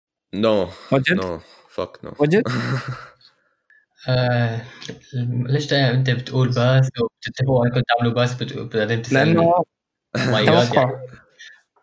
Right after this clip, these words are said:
Speaker 3: لأنه please، يعني،
Speaker 2: Expectations،
Speaker 3: no.
Speaker 2: high expectations.
Speaker 1: شفت، شفت التريلر فيه مو طبيعي،
Speaker 2: آه،
Speaker 1: قديش
Speaker 2: مبين
Speaker 1: سيء.
Speaker 2: عليه إيدج من، من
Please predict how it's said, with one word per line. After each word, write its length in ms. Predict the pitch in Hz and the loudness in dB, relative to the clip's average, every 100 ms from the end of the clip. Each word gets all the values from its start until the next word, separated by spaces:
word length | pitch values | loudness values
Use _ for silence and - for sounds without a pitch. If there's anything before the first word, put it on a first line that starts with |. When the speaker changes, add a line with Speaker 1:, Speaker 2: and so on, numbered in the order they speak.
| _ 135 - | _ -20 -8
Speaker 3:
لأنه 240 | 120 117 | -4 -2
please، 460 | 120 123 131 135 - | -2 2 4 4 4
يعني، 120 | 160 | 2
Speaker 2:
Expectations، 480 | - 170 170 123 123 | 2 2 2 2 2
Speaker 3:
no. 40 | |
Speaker 2:
high 320 | 123 190 175 - | 2 2 2 -2
expectations. 720 | 147 - - - _ - - - _ | -2 -4 -8 -18 _ -20 -20 -20 _
Speaker 1:
شفت، 580 | - 113 113 107 - - | -4 -2 0 -4 -10 -6
شفت 280 | - 107 - | -2 -2 0
التريلر 880 | 104 92 87 87 - 104 107 101 87 | -2 0 -2 -2 -2 -2 0 0 -4
فيه 580 | - 101 92 55 - - _ _ - | -6 -6 -6 -8 -14 -20 _ _ -12
مو 100 | 101 | -8
طبيعي، 480 | 104 92 92 85 67 | -6 -4 -4 -6 -4
Speaker 2:
آه، 20 | |
Speaker 1:
قديش 120 | 143 | 0
Speaker 2:
مبين 120 | 139 | 2
Speaker 1:
سيء. 160 | 156 208 | 4 4
Speaker 2:
عليه 200 | 190 175 | 4 2
إيدج 360 | 180 165 - 143 | 2 0 0 2
من، 340 | 143 139 | 2 2
من 100 | 131 | 2